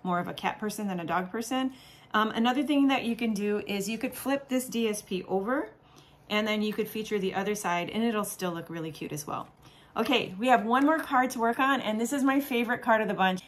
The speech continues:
We're gonna do a photo card, so let's move on to that. For our photo card, we are gonna start with a four-by-nine and a quarter piece of basic white cardstock, okay? Then I'm gonna get out my paper trimmer,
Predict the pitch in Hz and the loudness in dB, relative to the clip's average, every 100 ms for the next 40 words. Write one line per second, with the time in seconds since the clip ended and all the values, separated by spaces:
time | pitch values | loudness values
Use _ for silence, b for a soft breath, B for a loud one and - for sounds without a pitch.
0 | B 214 240 208 202 190 175 170 165 - | B 2 2 2 0 0 -2 0 -2 -2
1 | - - 190 190 190 196 180 165 160 - | -10 -8 0 0 2 0 0 -4 -6 -6
2 | 58 - _ - 269 277 349 311 294 285 | -8 -8 _ -4 4 6 6 2 2 2
3 | 226 214 196 220 226 240 277 277 190 170 | 2 0 0 -2 -2 0 0 0 0 0
4 | 170 - - 170 175 175 185 - - - | 0 -6 -10 -6 -4 -4 -8 -14 -20 -6
5 | 180 175 170 180 - _ - - 208 214 | -2 -2 -4 -8 -12 _ -12 -2 2 4
6 | 262 302 - 196 190 190 202 262 294 285 | 4 0 0 0 2 4 4 4 4 2
7 | 262 226 226 214 208 202 185 165 175 180 | 0 -2 -4 -4 -4 -4 -8 -6 -6 -6
8 | - 170 - 170 151 - - - - - | -6 -4 -4 -8 -8 -8 -10 -10 -16 -20
9 | - - 185 285 - - - B B B | -18 -12 -10 -10 -12 -20 -20 B B B
10 | B - 220 240 254 269 302 330 330 311 | B -2 2 2 2 2 2 2 -2 -2
11 | 277 254 - 202 165 202 302 | -4 -4 -4 -2 0 -2 -4